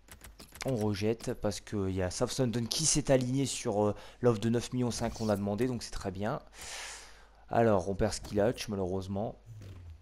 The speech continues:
Pento, bah, il fera son temps et puis après, on le fera partir. On a sept millions.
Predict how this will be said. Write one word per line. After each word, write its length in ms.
Pento, 480
bah, 380
il 120
fera 220
son 220
temps 240
et 40
puis 140
après, 220
on 40
le 120
fera 280
partir. 600
On 100
a 100
sept 440
millions. 600